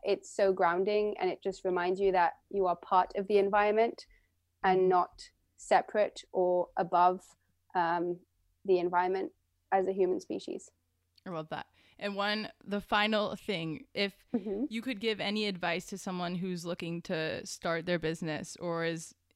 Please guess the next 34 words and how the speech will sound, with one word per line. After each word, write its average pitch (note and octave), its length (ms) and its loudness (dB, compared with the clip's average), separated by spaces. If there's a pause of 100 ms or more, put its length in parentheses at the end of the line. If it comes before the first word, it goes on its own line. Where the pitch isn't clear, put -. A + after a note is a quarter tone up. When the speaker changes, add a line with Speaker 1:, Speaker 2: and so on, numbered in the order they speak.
(180)
Speaker 2:
in F#3+ 220 -2
the F3+ 120 0
process E3 560 -4
right D3 180 -6
now, D#3 280 -4
what E3 180 -6
would D#3+ 220 -6
you D3+ 320 -6 (240)
tell - 180 -8
someone? - 440 -12 (1000)
Speaker 1:
So D4 440 12 (140)
I'm D#4 200 12
gonna F#4+ 220 12
be F4 140 12
really C#4 320 6
direct A#3 580 8
and C4+ 120 6
harsh G#3 360 4
here B3 460 8
Speaker 2:
<laughs> C4+ 100 0
Speaker 1:
because G4+ 520 12 (120)
Speaker 2:
Okay. F4 300 0
Speaker 1:
starting C4+ 360 6
your C#4 180 6
own C4+ 160 6
business B3 540 2
is G#3 440 2 (240)
the A3+ 120 0
hardest A3 400 4
freaking G#3+ 360 0
thing G3+ 220 4
you'll G3 160 2 (300)
ever G3 200 2
do. F#3+ 340 2